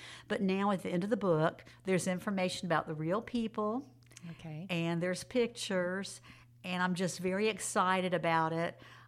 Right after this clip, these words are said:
Speaker 1: I've, I've got a professional publisher, Palmetto Publishing in Charleston,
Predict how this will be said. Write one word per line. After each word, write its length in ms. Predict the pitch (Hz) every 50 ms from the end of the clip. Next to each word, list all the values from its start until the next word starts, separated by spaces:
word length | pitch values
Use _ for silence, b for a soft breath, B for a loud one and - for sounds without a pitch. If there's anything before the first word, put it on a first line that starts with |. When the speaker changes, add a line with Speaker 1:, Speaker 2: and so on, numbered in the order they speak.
| B B
Speaker 1:
I've, 240 | 151 160 160 160 156 - - - -
I've 140 | - 156 -
got 160 | - 170 165
a 40 | 165
professional 540 | - - 160 - 180 170 170 - - 214 196
publisher, 800 | - - - 196 180 175 196 185 - - - 185 175 185 196 190
Palmetto 420 | - - 175 165 165 170 170 175 175
Publishing 580 | - - 175 165 165 185 180 - - 214 202
in 80 | 214 214
Charleston, 800 | 202 - - 180 170 180 170 170 - - 170 175 180 180 196 202